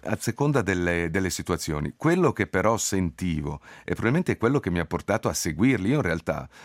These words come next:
avevo previsto di partire per l'isola di Lesbo per una settimana, massimo dieci giorni, e poi di tornarmene a casa con il materiale che avrei raccolto. Mi sono ritrovato in Svezia un mese e mezzo dopo. Cioè, quello che ho constatato,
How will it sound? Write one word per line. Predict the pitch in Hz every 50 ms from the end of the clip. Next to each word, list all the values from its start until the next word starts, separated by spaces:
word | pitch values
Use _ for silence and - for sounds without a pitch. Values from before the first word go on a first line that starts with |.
| - - - - - - - _ _ -
avevo | 104 101 135 120 120
previsto | 113 - 117 113 104 90 - -
di | 82 82
partire | 80 - 92 87 - 127 120 117
per | - 92 85
l'isola | 87 92 82 92 92 90 82
di | 82
Lesbo | 87 95 110 117 - 104 87
per | - 82
una | 80 82 80 78
settimana, | - 87 85 - 92 87 90 90 107 95
massimo | 87 90 85 - - 85 82
dieci | 78 78 78 - - 78
giorni, | 76 85 104 120 131 160
e | 143
poi | - 95 113
di | 107 87
tornarmene | - 87 76 82 82 78 80 98 113 127
a | 127
casa | - 85 82 85 80 98
con | 85 - 80
il | 82
materiale | 82 82 80 - 85 80 76 78 76
che | - 71
avrei | - - 69
raccolto. | - 76 76 - - 55 50 - - - - - - - - - - - -
Mi | - 110
sono | 110 - 139 135 127
ritrovato | 120 113 - 123 120 120 131 139 - 120 101 98 - -
in | 98 92
Svezia | 82 98 113 131 123 - 113 87 - -
un | 104 92
mese | 92 107 104 90
e | 95
mezzo | 85 82 76 69 76
dopo. | 73 90 104 95 82 - - 78 76 - - - - - - - - -
Cioè, | - 147
quello | - 175 185 190
che | 135 110
ho | 117 107
constatato, | - 113 107 - 117 110 - 104 85 82 - - 82 85 -